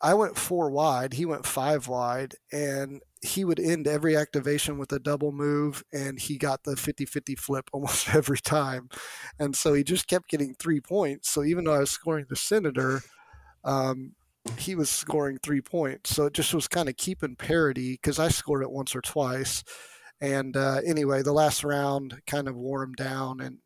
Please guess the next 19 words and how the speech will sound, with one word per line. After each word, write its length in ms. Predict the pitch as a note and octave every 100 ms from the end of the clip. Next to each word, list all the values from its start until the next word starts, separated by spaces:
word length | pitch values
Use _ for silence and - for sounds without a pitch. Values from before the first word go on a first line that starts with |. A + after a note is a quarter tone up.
| -
was 140 | D3+ D3
able 220 | D#3 D#3
to 80 | D3
take 220 | D#3+ D#3
it 80 | D3
home, 260 | C#3+ D3
I 60 | C#3+
think 180 | D3 C3+
seventeen 520 | - B2+ C3 C#3 C3+
to 60 | C3
eleven, 480 | C3 C3+ C3+ C3+ C3
but 140 | C#3
it 60 | D3
was, 140 | C#3 -
it 60 | E3+
was 100 | D3
a 60 | C#3+
close 400 | - C3 B2+ -
game. 340 | C3+ C3+ -